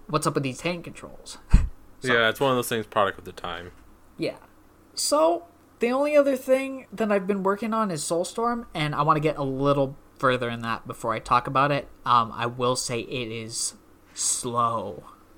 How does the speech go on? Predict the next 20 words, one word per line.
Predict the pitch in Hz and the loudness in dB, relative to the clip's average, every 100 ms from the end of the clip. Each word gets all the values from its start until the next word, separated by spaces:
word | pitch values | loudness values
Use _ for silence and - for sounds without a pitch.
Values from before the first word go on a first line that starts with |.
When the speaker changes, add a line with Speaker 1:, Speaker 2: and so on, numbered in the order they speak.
| - - - - | -20 -20 -20 0
Speaker 1:
Not | 147 180 | 4 4
in | 175 | 2
the | 156 | -2
fact | 165 147 - | 0 0 -2
that | 131 - | -8 -8
the | |
game | 113 - 165 180 143 | -8 -2 0 0 -2
is | 120 | -6
slow, | - 110 104 - - - | -8 -6 -6 -6 -12 -10
it | 139 131 | -8 -6
is | 117 - | -6 -6
just, | 127 117 - - - | -6 -6 -10 -16 -18
you | 147 135 | -8 -4
need | 156 151 | -2 -2
to | 131 | -4
take | 135 127 113 | -6 -6 -8
your | |
time | - - 127 127 127 151 - - - - - - - - - | -8 -2 0 2 -2 -6 -14 -20 -20 -20 -20 -20 -20 -18 -8
and | 120 113 110 113 | -6 -4 -6 -6
really | 120 127 123 117 113 | -2 0 0 -2 -6